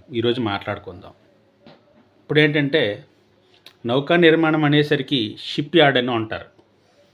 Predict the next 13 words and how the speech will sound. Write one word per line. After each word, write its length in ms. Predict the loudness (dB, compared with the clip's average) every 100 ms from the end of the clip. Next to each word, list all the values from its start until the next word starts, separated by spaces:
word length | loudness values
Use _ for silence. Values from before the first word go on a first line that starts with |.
| _ _ _ 0
కానీ 280 | 2 4 4
ఇది 360 | 4 2 0 -4 -14 -20 -20 -20 -20 -20 -20 -20 -20 -20 -8 2
కొన్ని 380 | 4 6 4 4
షిప్ 300 | 0 2 4
యార్డులు, 580 | 4 4 2 0 -2 -10 -20 -20 _ _ _ _ _ 0
నౌకా 380 | 2 4 4 6
నిర్మాణ 680 | 4 4 2 2 0 -2 -10 -8 -2
సంస్థలు 600 | 0 0 0 2 0 -4 -14 -20 -20 -20 -20 -12 0
భారతదేశ 540 | 0 2 2 2 2
ప్రభుత్వ 580 | -2 0 0 2 2 2 0
ఆధీనంలో 640 | 2 4 2 4 4 2
ఉంటే, 460 | 0 0 0 0 0
కొన్ని 440 | 0 0 0 -2